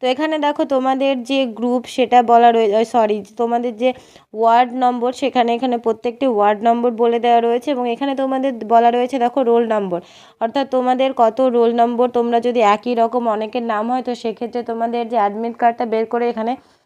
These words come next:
রোল নম্বরটা দেখে তোমরা চেক করে নিতে পারো। এখানে তারপরে বলা রয়েছে তোমাদের নাম, অর্থাৎ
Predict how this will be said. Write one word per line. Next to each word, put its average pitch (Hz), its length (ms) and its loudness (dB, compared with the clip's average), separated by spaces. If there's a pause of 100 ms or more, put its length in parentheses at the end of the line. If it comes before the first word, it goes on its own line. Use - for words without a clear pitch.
(120)
রোল 220 200 -2
নম্বরটা 240 480 -2
দেখে 226 280 -2
তোমরা 233 280 0
চেক 208 220 -4
করে 233 160 -4
নিতে 240 220 -6
পারো। 247 220 -2
এখানে 277 280 -4
তারপরে 247 380 0
বলা 226 280 6
রয়েছে 240 280 0
তোমাদের 226 420 -2
নাম, 190 280 0
অর্থাৎ 285 300 0